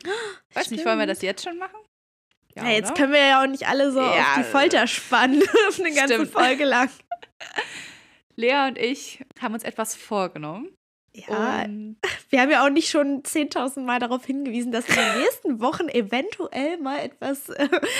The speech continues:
Speaker 1: angekündigt wird.
Speaker 2: Ja. <laughs> Ja, aber wir dachten, es ist blöd, wenn wir das schon so früh im Voraus sagen. Deswegen, ähm, wir wussten auch nicht, ob, ob wir es halt überhaupt umsetzen können und so. Aber es ist
Speaker 1: Genau.
Speaker 2: jetzt ziemlich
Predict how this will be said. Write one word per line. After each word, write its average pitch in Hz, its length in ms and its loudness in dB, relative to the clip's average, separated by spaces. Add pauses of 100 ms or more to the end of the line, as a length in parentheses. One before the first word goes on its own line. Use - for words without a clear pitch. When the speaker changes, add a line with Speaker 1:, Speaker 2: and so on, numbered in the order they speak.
(120)
Speaker 1:
angekündigt 285 920 0
wird. 285 440 -2 (640)
Speaker 2:
Ja. 220 300 6
<laughs> - 60 -6 (1120)
Ja, 196 200 2
aber 226 180 0
wir 233 80 2
dachten, 233 240 0
es 240 80 -4
ist 196 60 -16
blöd, 208 220 -4
wenn 233 120 -2
wir 226 80 -4
das 202 160 -2
schon 196 160 -6
so 185 180 -10
früh 196 280 -10
im 185 100 -12
Voraus 180 400 -10
sagen. 185 420 -10
Deswegen, 165 600 -14
ähm, 170 400 -16
wir 196 100 -4
wussten 254 220 -4
auch 196 80 -2
nicht, 202 160 -8
ob, - 80 -12 (200)
ob - 140 -16
wir 175 60 -12
es - 80 -16
halt 170 100 -14
überhaupt 170 260 -14
umsetzen 196 440 -10
können 202 220 -12
und 208 120 -14
so. 226 180 -10 (320)
Aber 208 300 0
es 208 60 -4
ist 233 80 -10
Speaker 1:
Genau. 220 100 -6
Speaker 2:
jetzt - 260 -12
ziemlich 208 480 -12